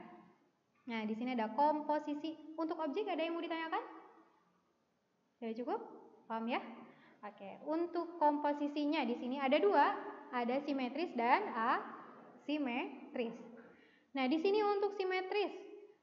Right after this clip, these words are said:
menunjukkan bahwa objek di bagian kanan, nah ini gambarnya ya, objek di bagian kanan, bidang gambar sama atau mirip dengan objek di bagian ki-,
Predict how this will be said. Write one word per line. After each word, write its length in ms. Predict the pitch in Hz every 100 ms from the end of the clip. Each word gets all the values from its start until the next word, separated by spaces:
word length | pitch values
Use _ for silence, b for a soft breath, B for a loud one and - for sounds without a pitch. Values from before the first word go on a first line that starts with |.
| -
menunjukkan 720 | 359 359 339 320 339 359 339
bahwa 560 | 269 277 277 302 311 294 262
objek 400 | 233 285 339 269
di 160 | 254
bagian 640 | 240 240 220 233 226 226 -
kanan, 640 | 359 403 220 208 233 381 - - -
nah 40 | 233
ini 120 | 247
gambarnya 480 | 254 247 247 247 233
ya, 140 | 320 - B B B -
objek 320 | 277 247 320
di 160 | 277 254
bagian 480 | 254 240 247 240 233
kanan, 480 | 226 214 220 240 403 - - - - - - -
bidang 400 | 277 285 285 277
gambar 640 | 240 226 262 302 - -
sama 560 | 294 294 294 294 311 302 - - - - - _ _ b b b b _
atau 240 | 240 269 302
mirip 320 | 330 359 320
dengan 320 | 233 233 269 277
objek 240 | 220 220 233
di 80 |
bagian 480 | 240 226 226 226 302 - - - _ _ -
ki-, 320 | 247 349